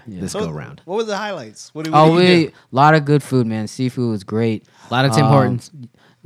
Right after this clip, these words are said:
Speaker 1: Tim Hortons?
Speaker 2: No, I'm sorry.
Speaker 1: <laughs> No, no. You, you're, you're kinda spot on. There's a lot of Dunkin'
Speaker 2: Dunkin'
Speaker 1: Donuts.
Speaker 2: Donuts,
Speaker 1: That's
Speaker 2: yes,
Speaker 1: what it
Speaker 2: I,
Speaker 1: is.
Speaker 2: I stand
Speaker 1: There's not a
Speaker 2: corrected.
Speaker 1: Starbucks in fucking sight, man. It's just,
Speaker 3: Really?
Speaker 1: yeah, they don't, they,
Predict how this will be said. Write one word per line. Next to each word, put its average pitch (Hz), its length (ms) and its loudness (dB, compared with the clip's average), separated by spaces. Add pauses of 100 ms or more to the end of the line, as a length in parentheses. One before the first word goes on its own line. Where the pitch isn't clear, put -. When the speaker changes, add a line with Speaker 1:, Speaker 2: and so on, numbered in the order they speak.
(160)
Speaker 1:
Tim 208 180 -4
Hortons? 156 420 -6
Speaker 2:
No, 156 100 -10
I'm 139 120 -14
sorry. 139 160 0 (240)
Speaker 1:
<laughs> - 320 -20
No, 180 160 6
no. 151 320 2
You, 135 160 0
you're, 135 260 0
you're 123 160 -4
kinda 226 240 -4
spot 147 300 0
on. - 60 -20
There's 147 160 -2
a 156 60 2
lot 156 200 4
of 156 120 0
Dunkin' 147 240 0
Speaker 2:
Dunkin' - 160 2
Speaker 1:
Donuts. 123 140 2
Speaker 2:
Donuts, 87 220 -4
Speaker 1:
That's 117 200 -2
Speaker 2:
yes, 110 60 -6
Speaker 1:
what 101 100 -4
it - 80 -6
Speaker 2:
I, 104 40 -6
Speaker 1:
is. 80 180 -14
Speaker 2:
I 85 100 -14
stand - 260 -14
Speaker 1:
There's 175 160 0
not 185 160 0
a 165 40 0
Speaker 2:
corrected. - 140 -8
Speaker 1:
Starbucks 147 480 2
in 104 140 -10
fucking 95 340 -8
sight, - 420 -8
man. 104 220 -8
It's 131 160 -8
just, 185 180 -6
Speaker 3:
Really? 143 120 -8
Speaker 1:
yeah, 143 100 0
they 143 160 -2
don't, 180 240 -6
they, 135 240 -6